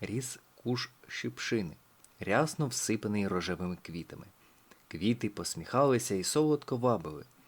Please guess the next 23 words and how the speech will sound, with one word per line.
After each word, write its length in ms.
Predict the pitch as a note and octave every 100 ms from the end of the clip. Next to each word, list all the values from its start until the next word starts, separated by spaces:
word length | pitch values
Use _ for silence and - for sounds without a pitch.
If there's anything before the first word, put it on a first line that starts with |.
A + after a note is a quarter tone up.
| - _ _ _ -
"Погляньте 680 | F#2+ F#2 F2+ C3 E3+ F3+
на 160 | F3+ F#3+
нас, 380 | F3 E3 A#2+ -
які 300 | G#2 - B2+
ж 100 | D3
ми 100 | F#3
гарні!" 600 | F3 G#3+ F#3+ D#3 F2+ E2 - - - _ _ _
та 220 | F#2 F2 - - -
розвивали 680 | F#2+ E2+ F2 F2+ C3 D3
чудові 440 | B2 B2 C#3 E3 C#3
пахощі. 640 | - G2+ E2+ - - - - _ _ - _ _ -
Але 220 | - D#3 D3+
їх 360 | C3+ - - -
гілочки 680 | D2+ D2+ B2+ D#3+ - - - _
також 400 | - A#2 - -
були 260 | E2+ G2+ B2
всіяні 500 | A#2+ - C3 C#3 C#3+
шипами, 560 | - - A2+ A2+ G#2 G#2+ - - - -
що 200 | - G2
у 60 |
свою 320 | F#2+ G#2 D#3
чергу 400 | G3 - F2 D#2+ D#2+
погрожували: 840 | A#2+ C3+ A2+ G#2+ G#2 G#2 F#2 E2+